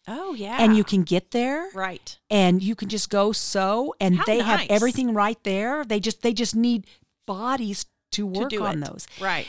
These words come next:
Speaker 2: You can go online. Um, if, if the Linus Project, if there's not one in your area and you wanted to put one together,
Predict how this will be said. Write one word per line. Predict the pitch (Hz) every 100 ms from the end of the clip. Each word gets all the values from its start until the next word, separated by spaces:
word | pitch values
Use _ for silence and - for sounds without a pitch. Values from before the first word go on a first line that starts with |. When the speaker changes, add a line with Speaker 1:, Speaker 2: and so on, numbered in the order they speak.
| -
Speaker 2:
You | 226 277 320
can | 285 247
go | 240 240
online. | 233 233 220 214 214 214 -
Um, | 180 170 - -
if, | 196 - -
if | 202
the | -
Linus | 170 185 208 220 -
Project, | 196 185 170 151 -
if | 151
there's | 185 156
not | 175 190
one | 175 170
in | 170
your | 160
area | - 165 165 156 139
and | 147
you | 156
wanted | 175 175 170
to |
put | - -
one | - 156 156
together, | - 151 151 156 151 -